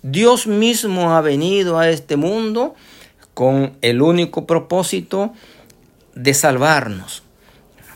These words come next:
Si no conoces a Cristo, si no has aceptado a Cristo como tu Salvador, hoy día mismo te invito de que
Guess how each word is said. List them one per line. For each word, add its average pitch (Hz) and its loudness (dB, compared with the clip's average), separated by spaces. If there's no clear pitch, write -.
Si 156 0
no 208 4
conoces 220 2
a 185 2
Cristo, 117 -6
si 156 0
no 180 4
has 202 0
aceptado 214 -2
a - -4
Cristo 226 -4
como 160 -2
tu 156 -6
Salvador, 143 0
hoy 123 0
día 127 0
mismo 139 -2
te 135 -4
invito 127 -2
de 110 -4
que 113 -6